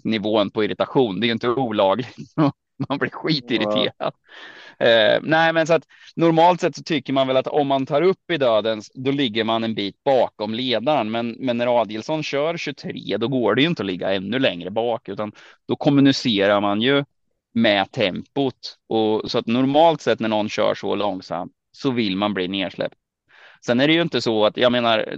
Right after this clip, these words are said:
Speaker 1: sen vill ju André, han gör ju bedömningen där när Johan kommer elvahundra kvar att nej, jag har större chans att vinna om jag nu, kör nu. Och ja, det är ju helt rätt.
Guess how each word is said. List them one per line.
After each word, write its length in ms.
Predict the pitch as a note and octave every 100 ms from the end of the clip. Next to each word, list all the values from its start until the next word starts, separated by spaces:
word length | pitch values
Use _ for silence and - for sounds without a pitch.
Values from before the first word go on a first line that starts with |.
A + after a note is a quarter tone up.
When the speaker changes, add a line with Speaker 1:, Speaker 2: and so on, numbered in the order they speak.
| G#2
Speaker 1:
sen 160 | - A#2+
vill 220 | D#3+ G#2+
ju 100 | A#2+
André, 360 | D3 A#2 A2+ D3+
han 380 | C3+ C3 C#3
gör 200 | C#3+ D#3
ju 100 | C3
bedömningen 540 | C3+ B2+ A2+ G#2 B2+ E3+
där 280 | D3 C3 B2
när 140 | B2+
Johan 400 | B2 B2 G#2+ G#2+
kommer 480 | A#2 G2+ G2 A#2 C#3
elvahundra 540 | D3+ B2 A2 G#2 F#2+
kvar 380 | - G#2 D3 D#3+
att 120 | A#2+ _ _ _ _ _ _ -
nej, 260 | G3+ G2
jag 60 | A#2+
har 40 |
större 280 | - D3 B2+
chans 240 | D3 A#2
att 80 | A#2+
vinna 220 | A#2+ A2 G#2+ -
om 180 | G#2+ A2
jag 120 | A2+
nu, 160 | G#2 -
kör 340 | B2 D3 G#3+
nu. 300 | C#3 - G#2 _ -
Och 540 | B2 A#2+ A#2 A#2+ A2+ G2 F#2+ G#2+ _ _ _ -
ja, 260 | A#2 - - _ - - _ _ _ _ -
det 100 | B2+
är 40 |
ju 80 | F3
helt 240 | G#3+ F3+ B2
rätt. 180 | G2+